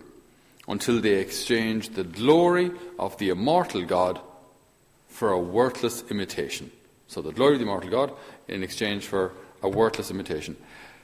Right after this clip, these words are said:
for the image of mortal man, of birds or quadrupeds or reptiles.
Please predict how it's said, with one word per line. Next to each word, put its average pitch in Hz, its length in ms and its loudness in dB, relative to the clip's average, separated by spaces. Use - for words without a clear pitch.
for 95 100 -6
the 98 180 -2
image 123 300 2
of 90 120 -2
mortal 110 460 2
man, 78 440 -4
of 67 240 -12
birds 101 460 4
or 87 60 -6
quadrupeds 87 760 0
or 78 60 -4
reptiles. 69 680 -8